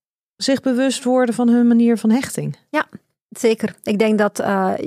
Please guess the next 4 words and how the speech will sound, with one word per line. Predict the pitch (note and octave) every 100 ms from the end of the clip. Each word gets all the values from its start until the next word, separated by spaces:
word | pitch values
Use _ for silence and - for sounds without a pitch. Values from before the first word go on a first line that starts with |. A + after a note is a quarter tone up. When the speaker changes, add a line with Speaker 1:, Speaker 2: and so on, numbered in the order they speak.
| - - A1 -
Speaker 2:
zeker | F#3+ A3+ A#3+ G3
via, | A#3+ A#3 G3+
via | F3+ G#3+ G3 F#3+
seksualiteit | - A3 - G3 F#3 G3 A#3+ D#4+